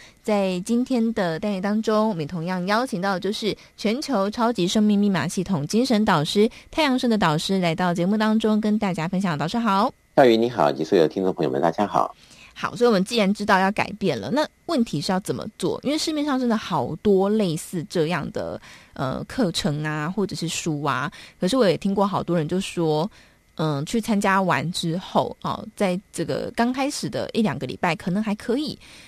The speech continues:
Speaker 1: 但随着时间过去呢，诶，又恢复原状了。好，那到底要怎么样做才可以是，
Speaker 2: 嗯。
Speaker 1: 呃，永久性的改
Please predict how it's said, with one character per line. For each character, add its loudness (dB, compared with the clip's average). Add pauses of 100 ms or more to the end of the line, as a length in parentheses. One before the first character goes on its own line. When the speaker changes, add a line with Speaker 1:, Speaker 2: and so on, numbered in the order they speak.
(160)
Speaker 1:
但 4
随 6
着 4
时 -2
间 2
过 4
去 0
呢， 2
诶， 0 (120)
又 2
恢 0
复 0
原 -2
状 -4
了。 -10 (220)
好， -4 (100)
那 2
到 0
底 -2
要 2
怎 0
么 -2
样 0
做 2
才 -6
可 -2
以 0
是， -2 (300)
Speaker 2:
嗯。 -4
Speaker 1:
呃， -8 (400)
永 2
久 2
性 -2
的 -4
改 -6